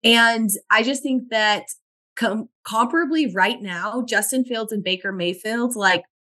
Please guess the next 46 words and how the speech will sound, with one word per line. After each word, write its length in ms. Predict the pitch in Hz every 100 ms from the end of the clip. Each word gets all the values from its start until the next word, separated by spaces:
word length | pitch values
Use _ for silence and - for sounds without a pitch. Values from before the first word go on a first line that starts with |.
| -
they 120 | 208
could 220 | 233 196
play 380 | - 220 208 196
exactly 720 | 170 160 156 180 202 208 196
the 120 | 180 180
same 340 | 180 165 165
level 320 | 160 156 147
of 80 | 147
football. 460 | 151 139 - 127 - - -
So 160 | - 233
I 60 |
don't 280 | 214 226 247
think 180 | 285 247
you 100 | 247
have 160 | 214 190
a 60 |
major 440 | 185 170 185 196 185
advantage 540 | 165 160 170 185 180
when 160 | 180 165
it 80 |
comes 240 | - 170 -
to 80 | 151
quarterback 640 | - 165 175 185 190 196
on 120 | 160
either 300 | 160 165 170
side 240 | 170 170 165
of 60 |
the 80 | 165
field. 380 | 165 160 196 202 - - -
Chicago's 500 | 226 240 220 247 247
defense 400 | 220 214 214 214
was 140 | 180
still 220 | - 220
a 60 | 233
liability 600 | 233 220 190 196 190 185
last 320 | 185 185 - 190
week. 240 | 185 175 _ _ _
They 180 | 202 190
did 180 | 208 190
a 80 |
ton 260 | 175 - 247
of 100 | 233
off-season 880 | 202 202 208 - 226 202 214 196 -
additions 560 | 185 175 180 233 220 220
and 180 | 180 170
moves, 460 | 170 208 277 -